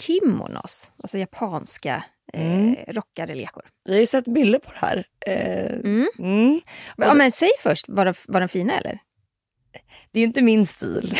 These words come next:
Speaker 2: om vi säger så, om jag ska ge ett väldigt politiskt svar. Det är kanske ingenting jag skulle
Speaker 1: Det är väldigt
Speaker 2: ta på mig
Speaker 1: diplomatiskt.
Speaker 2: själv.
Speaker 1: Mm.
Speaker 2: Men det som är häftigt är att de har ju då skapats, det handlar om väldigt stora mängder tyger som då tidigare prytt fönstren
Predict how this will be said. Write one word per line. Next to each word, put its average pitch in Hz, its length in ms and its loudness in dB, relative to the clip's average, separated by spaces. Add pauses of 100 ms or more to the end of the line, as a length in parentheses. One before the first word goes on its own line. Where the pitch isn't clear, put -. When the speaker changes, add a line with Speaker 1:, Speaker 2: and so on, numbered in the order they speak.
(160)
Speaker 2:
om 202 100 2
vi 196 140 6
säger 196 160 6
så, 190 200 4
om 180 120 0
jag 180 120 6
ska - 100 4
ge 185 60 8
ett 170 100 6
väldigt 180 280 2
politiskt 190 540 4
svar. 196 280 4
Det 180 60 -2
är - 20 0
kanske 202 240 2
ingenting 220 340 2
jag 185 120 4
skulle 185 300 4
Speaker 1:
Det 180 240 2
är 180 40 -6
väldigt 170 200 0 (100)
Speaker 2:
ta 196 40 0
på 185 60 -4
mig 196 200 2
Speaker 1:
diplomatiskt. - 100 -6
Speaker 2:
själv. 196 460 4
Speaker 1:
Mm. 269 80 6 (340)
Speaker 2:
Men 208 540 4 (120)
det 202 180 2
som 196 160 2
är 202 40 6
häftigt 220 400 0
är 180 180 6
att 180 160 0 (100)
de 196 260 0
har 254 140 4
ju 254 60 4
då 190 120 2
skapats, 185 540 2
det 208 80 2
handlar 202 140 2
om 196 60 2
väldigt 196 180 0
stora 226 340 2
mängder 196 260 2
tyger 160 520 0
som 175 180 -2
då 147 100 0
tidigare 175 420 0
prytt - 240 -8
fönstren 151 500 -2